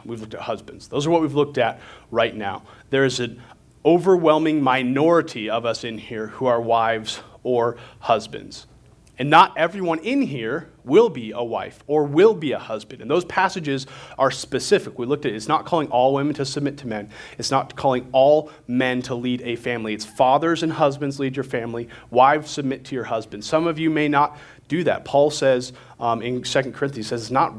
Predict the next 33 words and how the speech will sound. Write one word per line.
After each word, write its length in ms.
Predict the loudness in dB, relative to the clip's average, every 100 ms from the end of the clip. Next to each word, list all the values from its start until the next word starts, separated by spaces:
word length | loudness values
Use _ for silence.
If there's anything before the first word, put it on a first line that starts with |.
| -16 -18
not 360 | -6 -2 0
all 160 | 2 2
men 240 | 2 0
should 240 | 0 -2 -2
marry. 180 | -4 -2
Not 220 | -2 2
all 180 | 2 2
women 300 | 2 0 -2
should 340 | 0 0 2
marry." 280 | -4 -6 -6
But 260 | -4 0
this 240 | 4 4 2
passage, 880 | 2 4 4 -2 -8 -8 -12 -16 -18 _ _
this 160 | -6 -4
is 120 | -6
for 400 | 2 6 6 4
us. 420 | 2 0 -6 -14 -18 _ _ _ _ _ _
This 120 | -4
passage 360 | 4 4 4 -4
is 120 | -6
the 80 | -8
first 320 | 0 0 2
passage 360 | 2 2 0 -6
of 80 | 0
all 260 | 4 6
of 100 | 4
the 100 | 0
roles 460 | 2 4 6 4 -2 -10 -16 -6
that 140 | -6
Paul 220 | 0 2
is 80 | 2
talking 300 | 0 -2 -2
about 260 | -2 -2